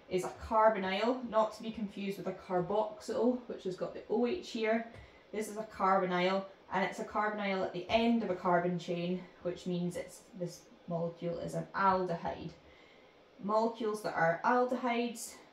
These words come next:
have name endings al.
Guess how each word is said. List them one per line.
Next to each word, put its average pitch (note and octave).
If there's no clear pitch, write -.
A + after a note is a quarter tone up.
have E3+
name E3+
endings D#3+
al. E3